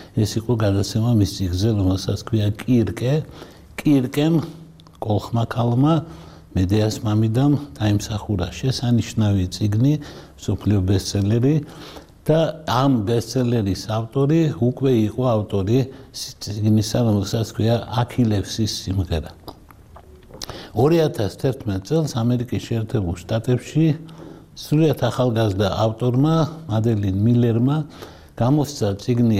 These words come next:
აქილევსის სიმღერა, რომლითაც მრავალი პრემია მოიპოვა და გაიკვალა გზა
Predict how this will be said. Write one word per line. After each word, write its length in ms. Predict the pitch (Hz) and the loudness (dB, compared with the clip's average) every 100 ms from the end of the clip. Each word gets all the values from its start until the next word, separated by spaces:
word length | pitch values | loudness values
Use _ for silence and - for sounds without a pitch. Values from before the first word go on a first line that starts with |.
| 98 | 0
აქილევსის 760 | - 113 - 113 110 - - 90 | -4 -4 -2 -2 -2 -2 -6 -6
სიმღერა, 600 | - 123 127 143 151 175 156 - - - - | 0 2 4 2 2 2 0 -6 -18 -20 -6
რომლითაც 720 | 117 123 127 123 110 107 - | 0 2 2 0 -2 -2 0
მრავალი 800 | 101 107 117 127 139 135 120 107 | 2 4 4 2 2 2 0 -2
პრემია 760 | 98 110 110 113 104 90 87 - | -4 -6 -2 0 0 0 -4 -6
მოიპოვა 680 | 101 113 117 139 139 165 175 170 - - - | 0 0 2 2 4 4 2 -2 -14 -20 -6
და 140 | 156 | -2
გაიკვალა 640 | 139 113 110 - 107 117 139 | 2 2 2 0 0 2 0
გზა 360 | 113 - 107 | -2 -2 0